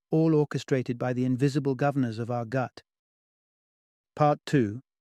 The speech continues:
Flames Within, Understanding. When our body's defense mechanism turns against us,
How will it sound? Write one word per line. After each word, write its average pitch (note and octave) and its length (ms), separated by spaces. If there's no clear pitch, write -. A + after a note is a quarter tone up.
Flames D3 480
Within, B2 460
Understanding. C3 960
When F3+ 160
our G3+ 200
body's E3+ 460
defense D3 480
mechanism B2 560
turns C3 320
against C3+ 420
us, - 360